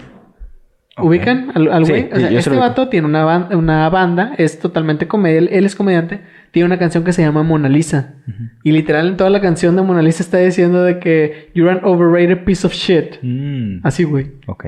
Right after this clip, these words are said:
Speaker 2: Es como, y muchos artistas, y artistas serios, ese solo era un ejemplo,
Speaker 1: Ujú.
Speaker 2: tranquilos.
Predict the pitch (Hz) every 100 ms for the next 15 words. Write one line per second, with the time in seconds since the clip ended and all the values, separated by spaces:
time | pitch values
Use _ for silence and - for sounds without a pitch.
0 | 107 160 - 170 175 190 165 165 226 196
1 | 175 175 220 - 175 127 127 139 196 190
2 | 170 147 143 175 - - _ _ - 139
3 | - 147 139 156 175 170 143 127 170 -
4 | - _ - 117 135 - 139 185 -